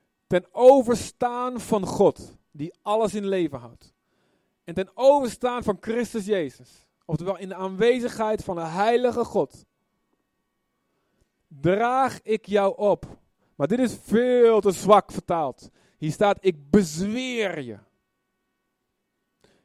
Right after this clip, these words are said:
Ik bezweer je. Timotheus,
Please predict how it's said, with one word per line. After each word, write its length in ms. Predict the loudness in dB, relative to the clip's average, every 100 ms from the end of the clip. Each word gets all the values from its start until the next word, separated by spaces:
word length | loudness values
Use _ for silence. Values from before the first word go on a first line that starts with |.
| _ _
Ik 320 | -4 -4 -4 0
bezweer 840 | 2 0 -4 -4 -2 -2 -2 -6
je. 120 | -14 -20 _
Timotheus, 680 | -8 -2 2 4 4 0 -2